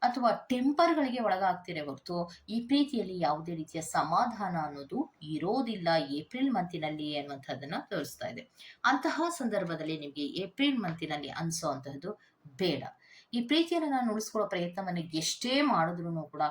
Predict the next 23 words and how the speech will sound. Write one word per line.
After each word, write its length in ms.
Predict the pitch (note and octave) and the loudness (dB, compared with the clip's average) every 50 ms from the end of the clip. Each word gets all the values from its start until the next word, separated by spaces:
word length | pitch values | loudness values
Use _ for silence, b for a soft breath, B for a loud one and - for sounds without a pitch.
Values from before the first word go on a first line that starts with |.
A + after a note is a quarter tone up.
| B B B B _ | B B B B _
ಈ 80 | G3+ F3+ | -20 -18
ಪ್ರೀತಿ 440 | - - A#3 A#3+ A#3 A#3 G3 E3 - | -6 -2 -2 -2 0 -2 -6 -6 -4
ಉಳಿಯಲ್ಲ. 340 | D#3+ E3+ F3 F3 D#3 C#3+ C#3 C3 - - _ - | -4 -2 -2 -2 -4 -4 -6 -10 -12 -12 _ 2
ಯಾಕೋ 340 | F#3 G3 A3 B3 - A3+ G3+ | 4 4 4 4 2 -2 -2
ನಂಬಿಕೆಯ 600 | F3 E3 D#3+ E3+ G#3 A#3+ C#4 C4+ - G3+ F3 D#3 | -2 -2 -2 -2 -2 -2 -4 -2 0 0 0 0
ಕೊರತೆ 420 | D3 - - E3 D#3+ F#3+ G3 - F#3+ | -2 -2 -6 -6 -6 -6 -4 -4 -4
ಇದರಲ್ಲಿ 280 | F3 D#3 D3 D3+ D3+ | -4 -4 -6 -6 -8
ತುಂಬಾ 440 | C#3+ - G3+ A3 B3 C#4+ D4 D4 C4+ | -8 -6 -6 -2 0 0 2 2 0
ಜಾಸ್ತಿ 460 | - - C#3+ C3+ C3+ - - - F3+ | 0 -2 -4 -4 -4 -6 -8 -6 -4
ಇದೆ. 520 | D#3+ C#3+ D3 D3+ C#3+ - - - - - _ | -4 -4 -4 -4 -6 -6 -8 -14 -20 -12 _
ಇದರಲ್ಲಿ 280 | G#3+ G#3+ G3+ G3 G#3 F#3+ | -4 -2 -2 -2 -2 -2
ನಂಬಿಕೆ 500 | F3 E3 E3+ F#3+ A3 A#3 C4+ B3+ - B3 | -2 -2 -2 -2 -2 -4 -4 -4 -2 -2
ಅನ್ನೋದೇ 340 | A3+ G3 F3+ F#3 G3 - A3+ | -2 -2 -2 -4 -4 -4 -2
ಇಲ್ಲ. 360 | A3 G#3+ E3 E3+ F3 D3+ C#3+ - - B B B B - E3 | -2 -2 -2 -4 -2 -2 -4 -4 -4 B B B B -6 -4
ನಂಬಿಕೆ 460 | E3+ F3 G3+ G#3 A#3 A#3+ A#3 - G#3+ | -2 -2 -2 -4 -4 -6 -4 0 0
ಅನ್ನೋದು 400 | F#3+ E3+ E3+ E3+ E3 D#3+ D#3+ D#3+ | 0 0 0 -2 -4 -4 -6 -4
ಇಲ್ಲ 220 | F3+ G#3 A#3 B3+ C#4+ C4 | -2 0 2 4 4 4
ಅಂದ್ಮೇಲೆ 640 | A3+ F#3+ F3 D#3 C#3+ C#3+ D3 D3+ D3+ - - - - - | 4 4 0 -2 -4 -6 -6 -6 -8 -8 -14 -18 -14 -14
ಈ 60 | G3+ | -14
ಪ್ರೀತಿ 340 | F3+ - G#3+ A3+ A3+ - A#3+ | -10 -6 -6 -6 -2 -2 -2
ನನಗೆ 280 | G3 E3 D#3 C#3+ D3 | -2 -2 -2 -4 -8
ಬೇಕಾ 680 | C#3+ C3+ - - G3 G#3+ A3+ C4+ B3 A3+ - C#4 C#4+ B3+ | -8 -10 -2 2 4 4 4 4 2 2 2 2 2 2
ಅನ್ನುವಂತಹ 480 | G3+ E3+ D#3+ D3+ - - - - - | 2 -2 -4 -4 -6 -8 -10 -4 0